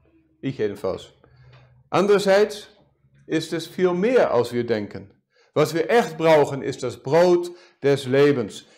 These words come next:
Jesus Christus, er ist das Brot des Lebens. Unser Hunger und Durst und Ess-, auf Essen und Trinken sind ein Zeichen dafür,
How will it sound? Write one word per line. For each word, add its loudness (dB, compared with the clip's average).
Jesus 0
Christus, -2
er 4
ist 4
das 0
Brot 4
des 0
Lebens. 2
Unser 2
Hunger 4
und 0
Durst 4
und -2
Ess-, 0
auf 2
Essen 0
und -4
Trinken 0
sind -4
ein 0
Zeichen 0
dafür, 0